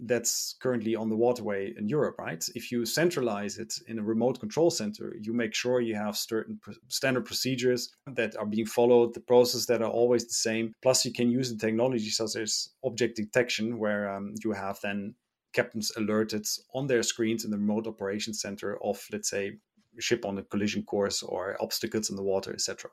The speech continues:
And that's something that you don't have necessarily in the wheelhouse. You don't have that object detection software or systems installed locally on, on board of ships. And there you see, indeed, that's something that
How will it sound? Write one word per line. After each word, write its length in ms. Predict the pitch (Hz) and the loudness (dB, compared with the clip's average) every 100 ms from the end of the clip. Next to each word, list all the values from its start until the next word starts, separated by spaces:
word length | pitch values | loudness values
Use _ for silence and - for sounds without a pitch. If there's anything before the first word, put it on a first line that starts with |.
| _ | _
And 120 | 117 123 | 2 8
that's 180 | 139 | 8
something 300 | 139 147 151 131 | 8 4 4 2
that 120 | 120 | 2
you 80 | 113 | 2
don't 220 | 123 131 | 4 4
have 180 | 123 120 | 4 2
necessarily 480 | 120 107 117 110 117 | 2 0 0 2 2
in 60 | |
the 80 | 107 | 4
wheelhouse. 560 | 113 127 101 87 - - | 4 4 2 -2 -6 -6
You 80 | |
don't 180 | 107 113 | -4 -2
have 320 | 104 104 101 - - | -2 -2 -4 -8 -6
that 240 | 110 107 - | -4 -2 -6
object 300 | 107 113 107 | -6 -6 -6
detection 640 | 104 104 - 104 95 110 | -6 -6 -4 -4 -4 -4
software 500 | - 107 - 104 95 - | -4 -4 -2 -4 -4 -8
or 300 | 95 90 - | -10 -10 -10
systems 640 | - 143 - 123 104 - - | -2 2 2 2 0 0 -4
installed 540 | 110 107 110 107 104 104 | 0 0 0 0 0 0
locally 380 | 107 110 98 | 0 0 -4
on, 260 | 95 98 101 - | -6 -8 -8 -2
on 160 | 120 | 0
board 240 | 107 98 - | 2 0 -2
of 100 | - | -6
ships. 340 | 117 - - - _ _ _ _ | -6 -6 -10 -12 _ _ _ _
And 160 | 120 120 | 4 8
there 160 | 131 | 10
you 120 | 156 143 | 10 6
see, 320 | - 143 135 | 4 2 2
indeed, 340 | 120 127 135 | 2 2 4
that's 220 | 117 120 | 2 2
something 340 | - 123 123 120 | 0 0 2 4
that 180 | 113 | 4